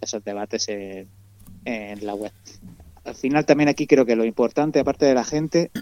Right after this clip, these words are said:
<clears throat> es que sobre todo que las bandas sepan cuál es su lugar y digamos que no se les suba, por decirlo así de una manera popular, ¿no? Que, que sepan cuál es su lugar en la procesión, que sepan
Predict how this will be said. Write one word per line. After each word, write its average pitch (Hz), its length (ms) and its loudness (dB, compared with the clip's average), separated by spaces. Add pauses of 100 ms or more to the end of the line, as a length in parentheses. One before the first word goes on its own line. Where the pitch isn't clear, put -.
<clears throat> - 200 -12
es 117 120 -10
que 135 120 -4
sobre 120 240 2
todo 131 220 4
que 123 140 2
las 110 240 -4
bandas 139 500 0 (640)
sepan 123 360 0
cuál 120 140 6
es 110 60 0
su 123 120 -2
lugar 120 360 2
y 110 180 0
digamos 120 360 -2
que 113 180 -2
no 120 200 2
se 120 180 0
les 110 220 0
suba, 104 340 -4 (100)
por 113 140 -8
decirlo 110 300 -6
así 110 160 -4
de 107 240 -4
una 110 160 -8
manera 104 560 -10 (440)
popular, 107 460 0
¿no? 120 160 0
Que, 110 200 0
que 117 140 -4
sepan 139 300 2
cuál 131 140 2
es 123 80 -2
su 123 100 -2
lugar 117 260 0
en 113 80 -4
la 110 80 -2
procesión, 123 520 -2
que 123 100 -2
sepan 127 420 -2